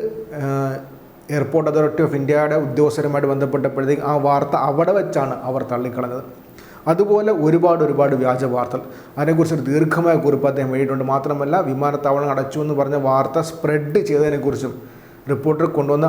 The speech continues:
ആ ഫേക്ക് വാർത്ത സ്പ്രെഡ് ചെയ്തതിന്, സ്പ്രെഡ് ചെയ്തതിനെക്കുറിച്ചും, അതിനെക്കുറിച്ച് തനിക്ക് വന്ന വിളികളെക്കുറിച്ചും അദ്ദേഹം എഴുതുന്നുണ്ട്.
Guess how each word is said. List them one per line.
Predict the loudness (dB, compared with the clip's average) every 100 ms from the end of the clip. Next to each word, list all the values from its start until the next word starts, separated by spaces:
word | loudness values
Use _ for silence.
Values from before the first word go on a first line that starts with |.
| 2
ആ | 0 0
ഫേക്ക് | 2 2 2 2 2
വാർത്ത | 2 0 -4 -6 -14 -12
സ്പ്രെഡ് | -2 -2 0 0 4
ചെയ്തതിന്, | 2 2 -2
സ്പ്രെഡ് | -4 2
ചെയ്തതിനെക്കുറിച്ചും, | 2 2 0 -2 -4 -10 -14 -10 0
അതിനെക്കുറിച്ച് | 2 4 2 2
തനിക്ക് | 2 0 2 2
വന്ന | 2 2
വിളികളെക്കുറിച്ചും | 2 2 2 0 -4 -4 -6
അദ്ദേഹം | -6 -4 0
എഴുതുന്നുണ്ട്. | 0 0 -2